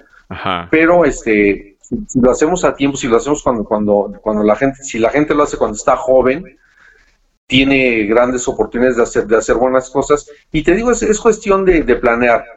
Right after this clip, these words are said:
Speaker 2: ¿no? Eh, hace un momento hablabas tú de nuestro buen amigo Raúl Carlón, y él decía, "Pues hay tres cajones de inversión".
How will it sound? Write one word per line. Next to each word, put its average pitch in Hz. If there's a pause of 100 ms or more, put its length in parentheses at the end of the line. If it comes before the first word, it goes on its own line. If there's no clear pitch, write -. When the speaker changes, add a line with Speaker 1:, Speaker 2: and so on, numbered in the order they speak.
(280)
Speaker 2:
¿no? 156
Eh, 113 (120)
hace 151
un 165
momento 147
hablabas 135
tú -
de 135
nuestro 110
buen 127
amigo 127
Raúl 113
Carlón, 120 (340)
y 131
él 147
decía, 151
"Pues 143
hay 160
tres 175
cajones 160
de 135
inversión". 117